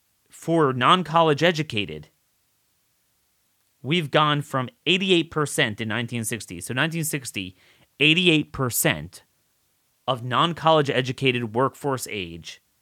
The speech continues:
men, or is this men or does it include women? But it was eighty-eight percent were working. Now it's down to seventy-one percent.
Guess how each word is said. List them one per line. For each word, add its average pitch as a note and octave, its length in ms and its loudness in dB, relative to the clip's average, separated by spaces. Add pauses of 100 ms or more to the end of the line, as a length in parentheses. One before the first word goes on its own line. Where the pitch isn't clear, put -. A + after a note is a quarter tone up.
(140)
men, B2 520 -2 (2750)
or B2 580 0 (340)
is C#3 100 -8
this G3 240 -8
men F3+ 220 -6
or B2 100 -6
does G#2 220 -12
it G2 40 -10
include G#2+ 300 -8
women? G2 500 -10 (1500)
But C3 80 2
it A#2+ 60 0
was A#2 240 -6
eighty-eight D#3 380 -2
percent C3 460 -4
were A2+ 160 -4
working. A#2+ 360 -6
Now C#3 180 -6
it's E3 140 -8
down D3+ 160 -6
to A2 100 -12
seventy-one A#2 720 -4
percent. G2+ 640 -12